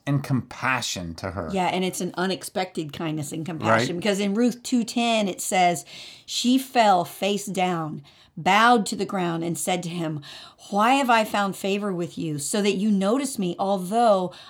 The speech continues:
Speaker 2: I am a foreigner?" So Ruth is recognizing here his kindness and friendship toward her, and, and it's very unexpected for
Speaker 1: Right.
Speaker 2: her. She's overwhelmed,
Speaker 1: Right.
Speaker 2: right?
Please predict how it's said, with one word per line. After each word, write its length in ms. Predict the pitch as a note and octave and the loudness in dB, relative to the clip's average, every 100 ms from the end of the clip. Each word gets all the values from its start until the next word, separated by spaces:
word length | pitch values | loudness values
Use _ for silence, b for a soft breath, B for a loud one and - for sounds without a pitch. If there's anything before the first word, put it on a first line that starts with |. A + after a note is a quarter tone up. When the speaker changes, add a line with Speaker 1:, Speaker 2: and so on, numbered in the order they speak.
| B | B
Speaker 2:
I 120 | A3 | 0
am 220 | A#3+ A#3 | 2 2
a 40 | D#3 | -2
foreigner?" 680 | - G#3 C4 C4+ E3 - - B B B - | -4 -2 0 0 -2 -6 -12 B B B -2
So 260 | D#4+ D4+ - | 0 0 -2
Ruth 460 | G3+ A#3+ F4 G4 | -2 4 4 4
is 140 | C#4 G3 | 0 2
recognizing 720 | A3+ D#4 D#4+ B3+ G3+ F3+ F#3+ | 2 4 2 2 2 0 -2
here 220 | F#3 F#3 | -2 -2
his 240 | G3 C4 - | 0 -2 -2
kindness 500 | - B3 D4+ C4+ A3+ | -2 0 2 0 -2
and 120 | G3 | -6
friendship 580 | - G3+ B3+ C4+ G#3+ G#3 | -4 0 0 0 -2 -4
toward 240 | F#3 F3 | -4 -4
her, 220 | E3 E3+ E3+ | -2 0 2
and, 220 | G3 G#3 | 0 0
and 180 | A3 G3+ - B | 0 0 -4 B
it's 280 | A#3+ A#3+ G#3 | 2 2 2
very 800 | G#3 F#3+ A#3+ D4 C#4+ A#3 F#3+ - | -4 2 4 4 4 4 2 2
unexpected 760 | F#3+ F3+ E3+ - - E3+ - F3+ | 0 2 0 -6 -4 -4 -2 -2
for 60 | G3 | 0
Speaker 1:
Right. 100 | C3+ | 0
Speaker 2:
her. 160 | D#3+ B B | -2 B B
She's 260 | - E4+ - | 0 0 4
overwhelmed, 1000 | G3+ F#3+ F3 D#3 E3 F#3 F3+ - - - | 4 4 0 -2 2 4 4 0 -12 -8
Speaker 1:
Right. 180 | - G2 | -2 2
Speaker 2:
right? 280 | E3+ G#3 | 4 2